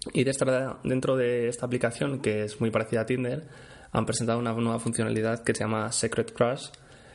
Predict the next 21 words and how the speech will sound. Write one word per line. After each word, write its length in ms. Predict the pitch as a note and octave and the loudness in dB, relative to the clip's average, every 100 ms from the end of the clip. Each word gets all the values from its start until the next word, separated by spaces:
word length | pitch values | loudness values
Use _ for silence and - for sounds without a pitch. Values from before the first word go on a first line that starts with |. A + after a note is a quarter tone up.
| - | -4
que 100 | - | 0
es 60 | A#2+ | 2
básicamente 640 | B2 C3+ A#2 B2+ C3 C3 | 2 0 0 0 0 0
una 220 | B2 A#2+ A2+ | 0 0 0
lista 240 | A#2 - | 0 0
privada 320 | B2 A#2+ B2 C3 | 0 2 2 0
donde 220 | A#2+ A2 | 0 -2
se 100 | A2 | 0
pueden 240 | A2+ A2+ | 0 0
añadir 220 | A2+ A#2 | 0 0
hasta 260 | A2+ A2+ G#2+ | 0 0 0
nueve 180 | G#2 G#2 | 0 0
amigos 480 | A2 A#2+ C3+ D3 - - - - - - - - - - | 0 0 -2 -4 -12 -18 -18 -18 -20 -20 -20 -20 -10 0
en 120 | A#2 | 0
los 140 | A2 | 0
que 340 | - A2 G#2+ G#2 | 0 0 0 -2
estás, 340 | - G#2+ G#2+ - - | 0 0 0 -4 -2
pues, 300 | - - - | -2 -2 -2
digamos, 320 | A2+ G2+ G2+ | -2 -2 -2
como 180 | G#2+ G#2+ | 0 0
interesado 720 | G#2 G#2 G#2 A2+ B2+ D#3+ - | 0 0 2 2 0 -2 -10